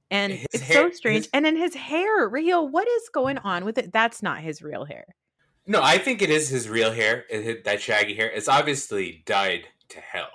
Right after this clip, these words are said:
Speaker 2: Like, it is,
Speaker 1: Okay.
Speaker 2: I'm sure, and I'm sure there's, like, plugs and all this other stuff inside of it, right?
Speaker 1: There's a couple of
Speaker 2: I
Speaker 1: pieces
Speaker 2: th-
Speaker 1: in there.
Speaker 2: There's a couple pieces in there. And then, you know, you actually notice that during the movie also. His hair isn't always perfect.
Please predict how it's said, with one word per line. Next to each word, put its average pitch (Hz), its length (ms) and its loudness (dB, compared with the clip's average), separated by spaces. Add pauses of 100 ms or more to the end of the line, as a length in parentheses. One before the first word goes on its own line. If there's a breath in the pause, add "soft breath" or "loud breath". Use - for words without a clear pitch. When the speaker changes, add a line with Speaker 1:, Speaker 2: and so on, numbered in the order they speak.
(280)
Speaker 2:
Like, 95 220 -4
it 98 100 0
is, 98 300 -2
Speaker 1:
Okay. 82 80 -14
Speaker 2:
I'm 107 100 -10
sure, 131 180 -4
and 135 140 -2
I'm 156 100 -4
sure 165 200 0
there's, 117 220 -4
like, 95 200 -6
plugs 107 540 -6
and 90 320 -12
all 98 180 -4
this 90 120 -12
other 80 180 -12
stuff 78 220 -20
inside 76 360 -20
of - 80 -20
it, - 160 -20
right? 170 180 -14
Speaker 1:
There's 349 200 -2
a 403 60 -4
couple 359 220 2
of - 80 0
Speaker 2:
I - 60 0
Speaker 1:
pieces 156 240 -8
Speaker 2:
th- 143 100 -12
Speaker 1:
in 139 60 -12
there. 92 260 -16 (280)
Speaker 2:
There's 117 180 -6
a 127 40 -2
couple 117 220 -2
pieces 85 380 -14
in 90 80 -20
there. 90 240 -14
And 123 120 -2
then, 131 240 -2
you 117 120 -2
know, 123 60 -2
you 110 200 -4
actually 120 280 -2
notice 95 320 -6
that 90 180 -8
during 90 220 -14
the 82 80 -18
movie 80 340 -18
also. - 300 -18
His 117 220 -10
hair 120 280 0
isn't 104 260 -6
always 90 340 -14
perfect. - 440 -18